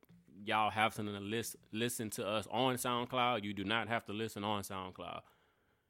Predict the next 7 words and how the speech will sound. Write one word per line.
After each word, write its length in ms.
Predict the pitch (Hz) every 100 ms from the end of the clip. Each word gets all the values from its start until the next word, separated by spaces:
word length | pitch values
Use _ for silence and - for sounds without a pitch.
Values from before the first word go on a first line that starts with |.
| _
You 120 | 98
can 140 | 107 101
listen 320 | 117 135 117
on 360 | 117 117 113
Apple, 540 | 113 120 117 120 117 110 - _ _ _ _
um, 500 | 95 107 107 107 101 98
Google, 600 | 117 127 117 117 113